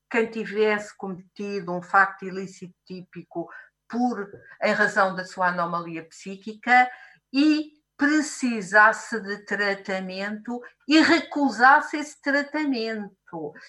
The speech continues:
Eh, e, portanto, enfim, mas isto já estamos a falar, eh, de um direito, eh, que eu não sei sequer se um dia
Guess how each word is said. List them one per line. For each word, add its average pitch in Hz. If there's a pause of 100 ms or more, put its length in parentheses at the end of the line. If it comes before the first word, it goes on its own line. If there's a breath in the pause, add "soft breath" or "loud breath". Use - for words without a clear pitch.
(120)
Eh, -
e, 240
portanto, 240
enfim, 220
mas 196
isto 196
já 196
estamos 180
a 185
falar, 175 (300 loud breath)
eh, 147
de 180
um 196
direito, 180 (300 loud breath)
eh, 180
que 185
eu 190
não 180
sei 180
sequer 170
se 185
um 175
dia 170